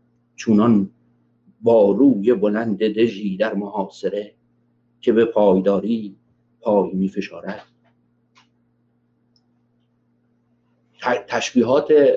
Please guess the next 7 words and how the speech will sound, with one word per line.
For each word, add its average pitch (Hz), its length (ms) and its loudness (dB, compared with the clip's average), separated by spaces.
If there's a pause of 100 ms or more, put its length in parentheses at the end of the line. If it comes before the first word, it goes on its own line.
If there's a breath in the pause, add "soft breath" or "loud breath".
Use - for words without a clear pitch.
(160)
پدر 113 340 2
هم 120 340 -6 (360)
یه 110 100 0
مقدار 110 320 2
تشبیهات 98 500 -6
نظامی 92 720 -2
است. - 200 -20